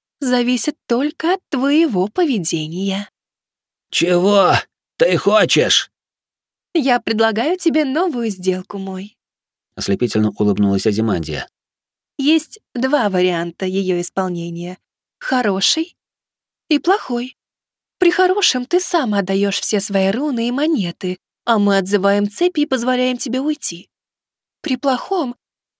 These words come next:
Speaker 1: твоя печать ведь не выпустит отсюда никого, даже твою душу.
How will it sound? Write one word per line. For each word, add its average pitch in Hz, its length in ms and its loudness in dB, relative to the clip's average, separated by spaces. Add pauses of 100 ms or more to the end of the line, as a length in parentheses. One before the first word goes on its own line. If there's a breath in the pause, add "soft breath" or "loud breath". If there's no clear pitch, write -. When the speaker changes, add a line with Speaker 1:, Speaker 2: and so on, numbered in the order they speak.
(280)
Speaker 1:
твоя 262 340 2
печать 254 440 -2
ведь 294 120 0
не 285 120 0
выпустит 220 540 0
отсюда 208 320 0
никого, 208 580 -2 (380)
даже 214 460 2
твою 277 420 0
душу. 202 380 -4